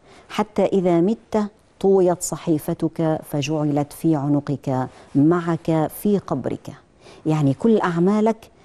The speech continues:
ستكتب على الصحائف وتطوى هذه الصحائف وتنزل معك في قبرك، حتى إذا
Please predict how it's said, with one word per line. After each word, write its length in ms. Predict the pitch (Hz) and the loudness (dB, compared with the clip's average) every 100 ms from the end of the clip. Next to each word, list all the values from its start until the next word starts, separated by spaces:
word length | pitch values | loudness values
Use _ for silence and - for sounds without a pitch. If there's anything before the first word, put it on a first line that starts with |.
| - | -14
ستكتب 540 | - 160 202 - 165 143 | -6 -2 -2 -2 -4 -2
على 160 | 156 | -4
الصحائف 760 | 147 - 151 - 185 247 - - - _ | -4 -8 -8 -4 -2 -2 -6 -14 -20 _
وتطوى 520 | 151 135 202 190 185 | -2 -2 -2 0 0
هذه 360 | 175 175 165 165 | 0 -2 -2 -6
الصحائف 800 | 165 - 156 - 190 202 240 - - - | -6 -10 -12 -6 -2 0 -2 -6 -20 -6
وتنزل 680 | 190 190 180 165 143 156 147 | -4 0 2 2 2 0 2
معك 340 | 147 143 135 | 0 -2 -6
في 180 | 135 151 | -8 -8
قبرك، 560 | - 135 - - - - _ _ - - - | -6 -8 -10 -16 -20 -20 _ _ -20 -20 -8
حتى 340 | - 254 233 | -6 -2 0
إذا 420 | 214 208 190 185 | 2 2 2 0